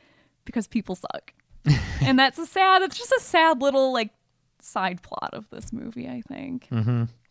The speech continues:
Speaker 1: Yeah.
Speaker 2: So back at home, she's watching her doppelganger do her show. She's up to spot thirty-one, so she's moving up the ranks. And she's even doing the same kinda, like, suicide-y thing, this time with a gun.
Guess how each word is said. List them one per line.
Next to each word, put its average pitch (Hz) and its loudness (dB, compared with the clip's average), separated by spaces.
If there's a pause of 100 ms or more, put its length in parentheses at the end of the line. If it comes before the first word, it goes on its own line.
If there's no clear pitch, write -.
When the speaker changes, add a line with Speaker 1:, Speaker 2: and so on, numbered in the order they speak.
(360)
Speaker 1:
Yeah. - -16 (360)
Speaker 2:
So 131 -8
back 160 6
at 160 8
home, 147 6
she's 123 2
watching 127 2
her 127 -4
doppelganger 131 0 (240)
do 127 4
her 117 4
show. 147 4
She's 135 2
up 127 4
to 90 0
spot - -2
thirty-one, 107 0
so 101 -4
she's 117 -4
moving 117 2
up 110 0
the 101 -2
ranks. 113 0 (360)
And 104 0
she's 110 -2
even 117 6
doing 123 6
the 117 2
same 131 -2
kinda, 131 2
like, 123 4
suicide-y 147 4
thing, 127 2
this 120 -2
time 123 0
with 120 0
a 110 0
gun. 107 2